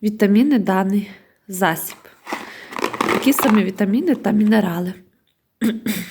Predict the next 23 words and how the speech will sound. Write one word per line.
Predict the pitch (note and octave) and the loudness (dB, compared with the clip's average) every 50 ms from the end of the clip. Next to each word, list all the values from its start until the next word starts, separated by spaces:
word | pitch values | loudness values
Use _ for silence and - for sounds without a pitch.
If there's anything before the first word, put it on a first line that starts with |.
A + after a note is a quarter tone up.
| - - - - - _ _ - - - - - - - - - - - - - - - - | -16 -20 -20 -20 -20 _ _ -20 -20 -20 -20 -20 -20 -20 -20 -20 -18 -12 -10 -8 -6 -6 -2
Так, | - G3+ D#3+ D3+ - - - - - - _ _ _ _ _ _ _ _ _ _ _ - | 0 0 0 0 -4 -10 -14 -16 -20 -20 _ _ _ _ _ _ _ _ _ _ _ -2
вітаміни | A3+ G3+ G#3+ G#3+ A3 G#3+ G#3 A3 C#4 F4 F#4 D#4+ - - | 0 2 2 4 4 4 4 4 4 4 4 2 0 0
А, | - G3+ G#3+ G#3 G#3+ G#3+ G#3 G#3+ - _ _ _ _ - | 2 2 4 4 4 2 0 -4 -10 _ _ _ _ -8
Д, | A#3 G3+ G#3 G#3 G3+ G3+ G3 G3 - _ _ _ _ _ _ _ _ _ _ _ _ _ _ _ _ _ _ _ - A3 | -2 0 2 2 2 0 -2 -6 -12 _ _ _ _ _ _ _ _ _ _ _ _ _ _ _ _ _ _ _ 0 2
Е, | A#3 A#3+ A#3 A3+ A3 A3 - - _ _ _ _ - - | 4 4 4 2 0 -6 -10 -18 _ _ _ _ -2 2
С, | B3 A#3 A3+ A3 A3 A3 - | 2 4 4 2 0 -4 -2
К | - C#4 D4+ | 0 2 4
один, | C#4 A3+ F#3+ G#3+ G#3+ G#3 G3+ G3 G3+ | 4 4 4 4 2 2 2 2 2
Б | G3 A#3 C4+ C#4+ | 2 2 4 4
один, | C4+ A#3 F#3 G#3 G#3 G#3 G3 G3 G3 | 4 2 2 2 2 2 2 0 0
Б | G3+ B3 | 0 -2
два, | B3+ A3 F#3 G#3 G3+ G3+ | -2 0 0 0 2 0
Б | G3 G3 B3 A#3+ | 0 0 -2 -2
шість, | - - - G#3 G3+ G3+ G3+ - | -2 0 2 2 2 2 2 0
Б | C4+ D#4 | -2 -2
дванадцять, | - - A3 G#3 F#3+ G3 G3 G3 F#3+ G3 - - - - - - _ _ _ _ _ _ _ _ _ _ _ _ _ _ _ _ - - - - - - - - _ _ _ _ _ _ _ _ _ - - - _ - - _ - - | 0 0 0 0 2 2 0 0 -2 -4 -8 -12 -12 -14 -18 -20 _ _ _ _ _ _ _ _ _ _ _ _ _ _ _ _ -20 -20 -20 -20 -20 -20 -20 -20 _ _ _ _ _ _ _ _ _ -20 -20 -20 _ -20 -20 _ 2 4
Б | G3 A3 G#3 C4 | 6 8 8 6
три, | - - - G#3+ G#3 G#3 G#3 G3+ G#3 - - | 4 4 4 4 4 4 4 2 -2 -4 -4
Б | G3+ A3 C#4+ | -2 0 0
п'ять, | C#4+ - A3 G#3+ G3+ G3 G3+ G3+ | 0 2 4 4 4 4 0 -2
фолієва | - - A3+ A3+ A#3 A#3 G3+ G#3+ | 0 2 2 4 4 4 2 0
кислота, | G#3 G#3+ A3 G#3 - G#3 G#3 G#3 - G#3 G3+ | 0 -2 -4 -2 -2 -2 -2 0 0 0 0
біотин | F#3+ F#3+ G3+ G3 F#3 F#3+ F#3+ - G3+ G#3+ G#3+ G#3+ | 2 2 2 2 0 0 0 2 2 4 2 0